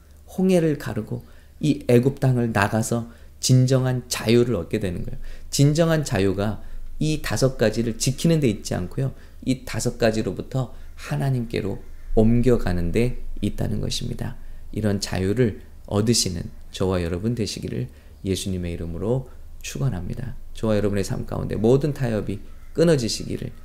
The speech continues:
예수님의 이름으로 축원합니다. 기도하겠습니다. 하나님 아버지, 우리 삶 가운데 정말 이렇게 치열한 영적인 싸움이 있습니다. 하나님 아버지, 우리 성도님들 오늘,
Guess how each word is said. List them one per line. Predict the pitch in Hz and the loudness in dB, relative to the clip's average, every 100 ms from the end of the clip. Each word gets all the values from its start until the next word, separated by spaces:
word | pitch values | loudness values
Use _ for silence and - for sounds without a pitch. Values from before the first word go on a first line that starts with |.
| - - | -16 -4
예수님의 | 95 - 101 92 85 | -2 0 0 0 -2
이름으로 | 82 85 110 139 - - | -4 -2 -2 -2 -8 -12
축원합니다. | - - - - - - - - - - | -8 -4 -4 -4 -6 -8 -10 -14 -14 0
기도하겠습니다. | 113 104 92 - - - - - - - - | 4 4 2 -6 -10 -10 -12 -10 -10 -8 -4
하나님 | 131 131 127 | 2 4 6
아버지, | 117 117 | 6 6
우리 | 107 110 | 4 4
삶 | 131 117 | 0 2
가운데 | 117 107 104 | 2 2 2
정말 | 113 120 127 110 | 2 2 4 2
이렇게 | 107 - - | 0 -2 -2
치열한 | - 151 147 135 104 | 0 2 4 4 4
영적인 | 107 113 123 120 120 | 2 2 2 2 0
싸움이 | - - 104 107 | 0 -2 0 -2
있습니다. | - - - - - - - - - | -4 -4 -4 -4 -4 -8 -16 -16 -4
하나님 | 123 120 117 | 2 4 4
아버지, | 107 107 104 | 4 4 2
우리 | 98 | 0
성도님들 | 95 113 110 101 95 98 98 | 0 2 2 2 2 2 2
오늘, | 95 95 110 143 | 2 2 4 4